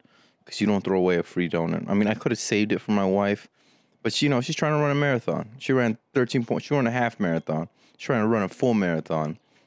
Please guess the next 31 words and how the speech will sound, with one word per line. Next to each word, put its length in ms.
So 160
I 60
don't 120
think 180
donuts 300
woulda 180
helped 220
her 100
out. 200
So 160
I 40
did 160
it 100
because 220
I 100
loved 320
her. 200
Sweetie, 300
if 40
you're 80
listening 240
to 60
this, 260
I 120
ate 280
both 380
donuts 560
because 420
I 120
love 500
you. 280